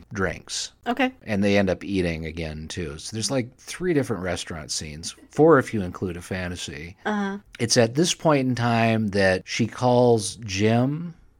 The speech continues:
Speaker 1: because Jim wants to, to talk with her before he goes to Reno.
Speaker 2: Right.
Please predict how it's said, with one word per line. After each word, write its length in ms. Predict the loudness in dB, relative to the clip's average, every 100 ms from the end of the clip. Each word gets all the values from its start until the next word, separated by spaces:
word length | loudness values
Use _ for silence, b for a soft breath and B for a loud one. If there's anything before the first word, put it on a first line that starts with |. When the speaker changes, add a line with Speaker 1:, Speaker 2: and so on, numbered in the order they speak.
| _
Speaker 1:
because 260 | -6 -2 -2
Jim 240 | 0 0 0
wants 300 | 0 -2 -4
to, 180 | -4 -6 -10
to 120 | -10 -2
talk 300 | 0 0 -4
with 100 | -4
her 140 | -4
before 320 | -6 -8 -6
he 100 | -6
goes 240 | -6 -8 -8
to 100 | -8
Reno. 460 | -4 -4 -4 -4
Speaker 2:
Right. 400 | -4 -4 -4 -8